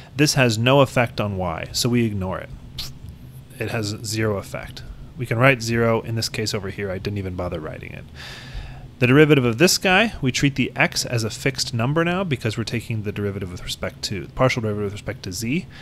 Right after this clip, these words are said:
So we're gonna just write x like we would write a number. And then the derivative of z raised to the power of one is just one,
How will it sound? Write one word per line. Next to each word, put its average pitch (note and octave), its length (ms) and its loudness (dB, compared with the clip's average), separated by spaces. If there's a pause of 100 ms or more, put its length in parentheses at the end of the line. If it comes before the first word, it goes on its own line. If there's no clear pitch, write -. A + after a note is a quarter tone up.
(760)
So B2 360 8
we're A#2 160 4
gonna A2 120 2
just G#2 200 -2
write G#2 300 2
x - 520 0 (100)
like A2 200 -4
we A#2 100 0
would G2+ 140 -2
write G2+ 320 0
a - 100 -8
number. D3 460 0 (340)
And C3 120 2
then C#3+ 100 4
the C3+ 80 4
derivative D3 440 6
of A#2 200 2
z D3 480 2 (600)
raised A#2+ 260 2
to C3+ 40 -2
the A#2+ 80 -6
power B2 240 2
of G#2 120 0
one B2 320 0
is - 180 -6
just - 380 -4 (560)
one, A#2 260 -2